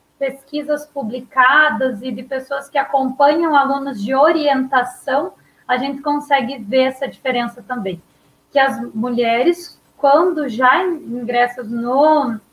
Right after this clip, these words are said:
na educação superior como professoras, né, que elas estão atuando, elas assumem um maior número de orientados do que os homens.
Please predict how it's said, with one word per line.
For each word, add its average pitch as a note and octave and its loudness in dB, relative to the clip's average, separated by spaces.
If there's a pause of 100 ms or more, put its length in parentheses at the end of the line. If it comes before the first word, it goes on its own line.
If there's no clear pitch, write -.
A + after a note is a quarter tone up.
(240)
na A#3+ -2
educação C#4 -4
superior C#4 0
como A#3+ -8
professoras, C#4 -2
né, A#3 -6
que A#3+ -14
elas G#3+ -6
estão C#4+ -2
atuando, C4+ -2 (420)
elas C#4 4
assumem D#4+ 2
um D#4+ 0
maior D#4 4
número E4+ 0
de D4+ 0
orientados B3 -2
do B3 -8
que C4+ -8
os B3+ -6
homens. F3 -6